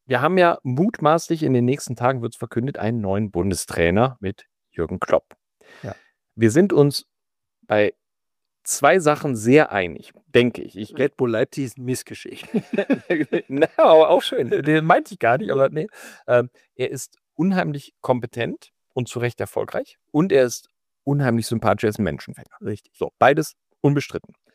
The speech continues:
Speaker 1: Und er hat halt eben so, so kleine, ich sag mal, menschliche Schwächen und Züge, dass er, äh, mal einen Fehler macht und dieses, ne?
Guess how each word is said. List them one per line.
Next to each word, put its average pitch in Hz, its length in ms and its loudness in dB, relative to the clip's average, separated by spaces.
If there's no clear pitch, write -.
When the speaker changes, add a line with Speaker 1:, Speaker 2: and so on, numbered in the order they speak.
Speaker 1:
Und 165 300 6
er 113 260 -4
hat 147 140 -6
halt 139 200 0
eben 123 280 -2
so, 120 240 -4
so - 260 -4
kleine, 170 720 2
ich 113 100 -14
sag 120 160 -8
mal, 117 120 0
menschliche 120 480 -4
Schwächen 120 420 -4
und 104 120 -4
Züge, - 360 -6
dass 104 220 0
er, 98 180 2
äh, 92 220 -4
mal 113 180 0
einen 113 100 0
Fehler 92 360 0
macht 87 340 -6
und 120 340 -2
dieses, 104 560 -4
ne? 143 120 0